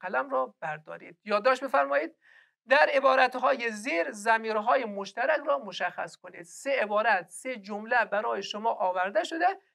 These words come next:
که از شما خواسته شده دوستان، در این عبارت‌ها ضمیر مشترک را مشخص کنید. اینجا بود که خشتن را شناختیم، وزیر خش را به دربار رساند، ما خود را بالاتر از دیگران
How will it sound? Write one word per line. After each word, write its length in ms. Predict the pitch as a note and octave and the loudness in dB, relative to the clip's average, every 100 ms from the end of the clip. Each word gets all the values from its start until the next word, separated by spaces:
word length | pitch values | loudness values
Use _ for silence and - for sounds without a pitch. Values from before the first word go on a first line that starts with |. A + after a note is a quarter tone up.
| _ | _
که 80 | A#3 | 0
از 100 | A3 | 0
شما 240 | B3 B3+ | 2 0
خواسته 400 | - G#3 G3 - | 2 -2 -2 -4
شده 220 | C4+ D#4+ | -4 -6
دوستان، 540 | D4+ C#4 - D4+ E4 D#4 C4+ A3+ | -6 -6 -2 2 2 -2 -10 -6
در 180 | - - | -6 -6
این 200 | A#3 F#3+ | -10 -6
عبارت‌ها 640 | F#3 F#3+ G3 F#3+ - F#4 | -4 -2 -4 -4 -2 -2
ضمیر 640 | B3+ G3+ G#3+ G#3+ C#4 C#4 | -2 -6 -2 -2 -2 -8
مشترک 540 | A3 G3 F#3 A#3 D#4 C#4+ | -8 -10 -6 0 0 4
را 280 | D#4+ F4+ - _ _ | 4 4 0 _ _
مشخص 540 | F3+ E3+ F#3 - C4 - | -12 -4 0 4 4 2
کنید. 300 | F3 E3+ - _ _ _ _ _ - | -12 -12 -16 _ _ _ _ _ -6
اینجا 320 | C4 D4+ E4 | 2 6 6
بود 160 | F4 | 6
که 120 | - D4+ | -2 -4
خشتن 580 | - B3+ B3 - E4 | -2 -2 -2 2 2
را 300 | D#4+ D#4 D#4+ - | 6 6 6 0
شناختیم، 960 | - G#3 F#3+ A#3+ D#4 - - E3+ F3 _ _ _ _ | -12 -10 0 6 6 4 -8 -12 -12 _ _ _ _
وزیر 520 | G3 G#3+ A3+ C#4 B3+ | 0 2 2 0 0
خش 340 | G#3 C4+ C#4+ C#4+ | 2 2 2 4
را 400 | C#4 D4 - _ _ _ | 6 6 4 _ _ _
به 220 | G3+ G#3 G3 | 0 2 4
دربار 800 | G3+ G3 G3 A3+ B3+ C4 C4+ G3 | 4 4 4 4 6 4 2 -4
رساند، 540 | F3 - A#3 F3+ - _ _ _ _ _ | -4 4 4 4 -2 _ _ _ _ _
ما 200 | A3+ E4+ - | 4 6 6
خود 260 | E4 F4 | 2 2
را 180 | E4+ D#4+ | 6 6
بالاتر 760 | C4+ A#3 A#3 A#3 A#3 A3+ D4 C#4+ | 6 4 6 6 2 2 0 0
از 220 | G3+ G3 | -2 -10
دیگران 680 | G#3+ G#3+ A3 C#4+ F4 D#4+ | -8 -2 2 2 0 -6